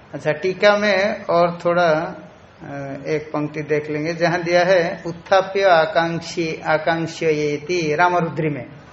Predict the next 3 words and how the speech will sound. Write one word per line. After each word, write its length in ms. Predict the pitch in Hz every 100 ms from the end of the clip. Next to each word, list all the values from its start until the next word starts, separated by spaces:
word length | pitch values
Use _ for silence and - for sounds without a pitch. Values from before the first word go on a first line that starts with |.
| - - - - - - 147
उत्थाप्य 680 | 151 - - 175 175 185 196
आकांक्षयेति। 1120 | 156 147 156 156 - 165 151 147 147 185 175 - - - - - - - - - - - - - - - - - -
उत्थाप्य 580 | 170 - 208 208 214